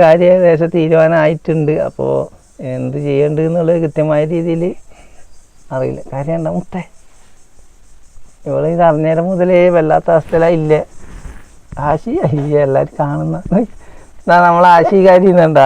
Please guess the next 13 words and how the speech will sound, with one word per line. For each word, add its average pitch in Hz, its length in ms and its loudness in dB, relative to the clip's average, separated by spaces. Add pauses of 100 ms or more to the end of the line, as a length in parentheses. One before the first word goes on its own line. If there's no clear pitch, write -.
(120)
ഹലോ 147 300 4
പ്രിയപ്പെട്ടവരെന്ന് 175 800 4 (320)
ചിരിച്ചോണ്ട് 180 540 2
പറയുന്ന 190 240 4 (100)
ആശീൻ്റെ 190 380 4
മുഖം 185 260 6
കേട്ടാ, 170 240 6
എല്ലാവരും 175 320 4
കേട്ടാ? 165 260 2 (640)
അതാ 156 140 4 (120)
കളിയാക്കുന്ന, 160 540 -2 (1080)
കളിയാക്കുന്ന 208 540 -4 (1120)
ആശി. 262 220 0